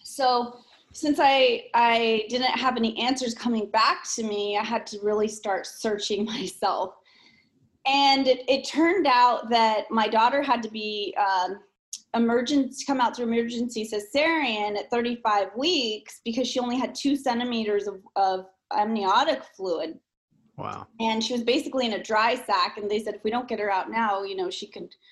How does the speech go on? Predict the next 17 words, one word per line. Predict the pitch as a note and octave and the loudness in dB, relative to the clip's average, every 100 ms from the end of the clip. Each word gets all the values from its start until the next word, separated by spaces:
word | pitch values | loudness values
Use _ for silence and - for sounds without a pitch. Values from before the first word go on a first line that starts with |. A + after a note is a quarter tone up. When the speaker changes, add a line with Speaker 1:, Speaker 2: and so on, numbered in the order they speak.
| _ _ _ _ | _ _ _ _
Speaker 1:
die, | - C#4 F#4 A3+ | -2 2 2 2
like, | G#3 - - | -2 -2 -4
pinch | C4+ C4 | -2 -2
her | A3 | -6
cord | - D#4 E4 D4 C#4 C4 | -4 2 4 4 2 0
or | A3 G3+ | -2 -4
something. | - C#4+ C#4 A3+ | 0 0 0 -4
So | A3+ | 2
we | G#3+ | 2
need | A3+ B3 | 2 -2
to | A3+ A#3+ G3 - - | -2 0 0 -2 -8
get | A#3 A3+ | -8 -4
the | A3+ A3+ | -4 0
baby | A3 A3+ - | 0 0 -4
out." | - F#3+ E3+ - _ _ _ _ _ | -2 0 -2 -12 _ _ _ _ _
So | - - C#4+ C#4 C4+ C4 A#3 | -10 0 4 4 6 6 6
they, | D4 D4+ C#4 - | 4 4 2 -4